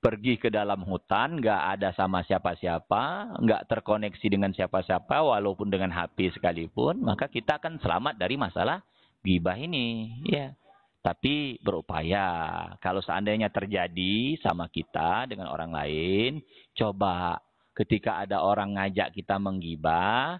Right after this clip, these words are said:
kita alihkan pembicaraan. Itu saja. Namanya kan kita ini jumpa sama orang-orang banyak. Seperti itu.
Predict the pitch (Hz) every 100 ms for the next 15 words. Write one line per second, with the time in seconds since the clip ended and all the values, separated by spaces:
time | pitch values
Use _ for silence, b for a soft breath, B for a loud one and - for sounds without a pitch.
0 | b - 147 175 190 196 151 120 107 92
1 | 82 60 82 - _ _ - - 131 117
2 | 87 80 85 85 110 143 202 - _ -
3 | 190 247 233 247 233 - _ _ _ _
4 | - 185 185 170 170 170 165 185 185 202
5 | 202 233 - - _ _ _ _ _ 101
6 | 101 92 -